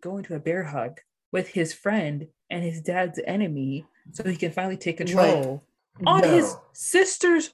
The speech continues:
Speaker 1: wedding day.
Speaker 2: No, no. Like, especially, like, if you're going for a, for a bear hug, this is true in, like, so many different business practices.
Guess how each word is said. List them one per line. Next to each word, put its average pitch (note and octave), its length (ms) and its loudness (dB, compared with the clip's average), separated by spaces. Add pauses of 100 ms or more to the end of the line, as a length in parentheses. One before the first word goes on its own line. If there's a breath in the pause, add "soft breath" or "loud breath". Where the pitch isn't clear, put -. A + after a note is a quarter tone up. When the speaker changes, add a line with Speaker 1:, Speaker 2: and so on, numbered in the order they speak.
Speaker 1:
wedding C4+ 560 2
day. E3+ 180 2
Speaker 2:
No, C3+ 580 -2 (160)
no. D3+ 760 -2 (120)
Like, G3 240 2 (160)
especially, B3+ 440 0
like, F#3+ 160 -2
if F#3+ 140 -4
you're A#3+ 100 -4
going D#4 240 0
for G#3 220 -2
a, C#3 120 -6 (260)
for F3+ 200 0
a B2+ 100 -4
bear B2+ 160 -2
hug, F3 260 -4
this F#3+ 140 -6
is F3 100 -6
true D3 180 -2
in, D3 40 -2
like, B2 160 -4 (140)
so - 200 -4
many B2 140 -4
different G2+ 220 -10
business F#2+ 260 -12
practices. - 640 -14